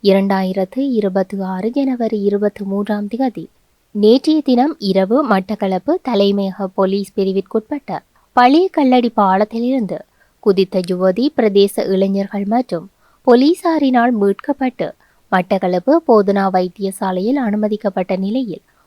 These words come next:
உயிரிழந்துள்ளார். குறித்த யுவதி தாளங்குடா பகுதியைச் சேர்ந்த இருபது வயதுடையவர் எனவும் கடந்த வருடம் உயர்தர பரீட்சை எழுதியவர் எனவும் தெரிய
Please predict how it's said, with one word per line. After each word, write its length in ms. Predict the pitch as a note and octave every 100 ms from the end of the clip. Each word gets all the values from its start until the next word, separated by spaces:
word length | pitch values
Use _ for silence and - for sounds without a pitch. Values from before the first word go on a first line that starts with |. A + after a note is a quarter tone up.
| _
உயிரிழந்துள்ளார். 920 | B3+ C4+ C#4 C4+ G#3+ F3+ F3 F3+ F#3 - _ _ - B3
குறித்த 280 | A3+ G#3+ G3 F#3+
யுவதி 300 | F#3 F#3 D4 C#4+
தாளங்குடா 540 | A3 G#3+ G#3 G3 F#3+ F#3+ F3
பகுதியைச் 460 | F3 F#3+ F#3+ F#3
சேர்ந்த 280 | B3 A#3 E3+ F#3 _ _ _ -
இருபது 440 | A#3 C4+ F4+ F4 C#4+
வயதுடையவர் 680 | G#3 G3+ G3+ G3 G3 G3 F#3+ G#3+
எனவும் 360 | A3 F#3 D#3+ E3+ _ _ _
கடந்த 300 | G3+ F#3 F#3 F3+
வருடம் 360 | F3+ F3+ A3+ C#4+ A3+
உயர்தர 380 | G#3+ G3+ G3+ G3 F#3+
பரீட்சை 440 | F#3+ G3 - G3+ F#3
எழுதியவர் 480 | F#3+ F#3 G3+ G3 F#3+ F#3
எனவும் 300 | F3 G3+ D#4 E4
தெரிய 220 | C#4